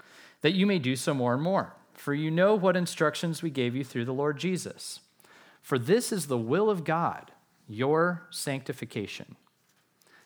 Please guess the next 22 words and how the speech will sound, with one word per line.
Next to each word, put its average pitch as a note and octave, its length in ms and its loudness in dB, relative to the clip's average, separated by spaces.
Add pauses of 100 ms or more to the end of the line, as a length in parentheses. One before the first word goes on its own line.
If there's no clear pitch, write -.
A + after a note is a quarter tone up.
that C3+ 80 -4
you C#3 200 2
abstain D3+ 600 0
from D#3 180 -4
sexual C#3 420 -2
immorality, B2+ 540 0
that C3+ 140 -4
each B2 200 -8
one C3+ 120 -4
of A#2 100 -6
you A#2 100 -2
know A#2 220 0
how C3 120 -2
to A#2+ 100 -2
control C3 560 -2
his C3 100 -2
own A#2+ 160 -2
body A#2+ 340 0
in A#2 120 -4
holiness C3 500 -6
and A#2+ 80 -4
honor, E3 340 0